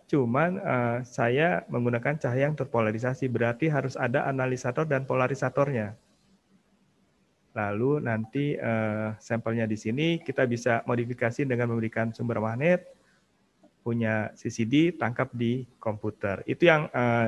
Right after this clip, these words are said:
dikerjakan. Kalau lihat bentuk fisiknya seperti ini, ini kan mikroskop biasa begitu ya, eh, Bapak Ibu, eh, sudah familiar dengan mikroskop seperti ini. Nah, saya tinggal tambahkan saja C C D, kemudian harusnya,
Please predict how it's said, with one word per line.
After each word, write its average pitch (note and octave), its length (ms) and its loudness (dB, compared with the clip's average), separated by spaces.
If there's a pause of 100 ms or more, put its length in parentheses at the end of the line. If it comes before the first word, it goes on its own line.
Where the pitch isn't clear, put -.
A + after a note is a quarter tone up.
dikerjakan. A#2 720 2 (920)
Kalau A2+ 240 0
lihat A2 320 2
bentuk A2+ 260 0
fisiknya A#2 540 0
seperti A2+ 480 0
ini, F3+ 320 0 (240)
ini C#3+ 500 0
kan - 140 0
mikroskop B2+ 500 -2
biasa B2 540 2
begitu B2+ 340 0
ya, D3 160 4 (540)
eh, G#2+ 160 0
Bapak G#2 320 0
Ibu, C#3+ 320 0
eh, G2+ 400 -4 (320)
sudah G#2+ 400 -6
familiar G#2+ 400 0
dengan A#2 240 2
mikroskop G#2 400 -4
seperti - 400 -8
ini. B2 140 0 (960)
Nah, A2 400 2
saya C3+ 240 6
tinggal C3+ 320 6
tambahkan B2 320 4
saja E3 480 6
C - 160 -2
C A#2+ 160 0
D, D#3 400 6
kemudian B2 400 4
harusnya, C3 800 4